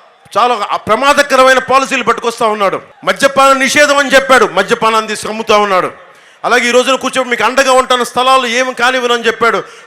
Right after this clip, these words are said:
రేపు పొద్దున కూర్చోబెట్టి డిజిటల్ యాక్ట్ పట్టుకొస్తా ఉన్నాడు, ల్యాండ్ టిల్టింగ్ యాక్ట్ పట్టుకొస్తా ఉన్నాడు. సొంత ఇల్లు మొత్తం తాకట్టు పెట్టేస్తాడు. వీళ్ళకి తాకట్టు పెట్టడం చాలా అలవాటు. మన ఆస్తులు తాకట్టు పెట్టి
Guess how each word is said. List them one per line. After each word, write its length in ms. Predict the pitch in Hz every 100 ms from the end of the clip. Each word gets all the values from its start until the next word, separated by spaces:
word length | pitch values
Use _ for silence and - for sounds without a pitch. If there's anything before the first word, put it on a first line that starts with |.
| 160
రేపు 160 | 208
పొద్దున 180 | 214 226 233
కూర్చోబెట్టి 360 | 226 233 214 202 185
డిజిటల్ 300 | 196 233 240
యాక్ట్ 220 | 220 -
పట్టుకొస్తా 360 | 202 196 208 208
ఉన్నాడు, 180 | 190 185
ల్యాండ్ 260 | 233 226 175 - _
టిల్టింగ్ 340 | 254 254 262 233
యాక్ట్ 160 | 226 185
పట్టుకొస్తా 400 | 196 196 196 202 190
ఉన్నాడు. 220 | 180 143 - - _ _ _ -
సొంత 220 | 226 262 262 240
ఇల్లు 200 | 247 254 214
మొత్తం 280 | 226 - 277 262
తాకట్టు 280 | 226 240 262
పెట్టేస్తాడు. 500 | 220 220 214 - 190
వీళ్ళకి 220 | 170 190 -
తాకట్టు 300 | 202 226 220
పెట్టడం 360 | 202 196 185 180
చాలా 140 | 170 165
అలవాటు. 320 | 160 165 156 95 - - _ _ - 147
మన 120 | 202
ఆస్తులు 360 | 240 254 269 247
తాకట్టు 260 | 240 240 240
పెట్టి 240 | 233 233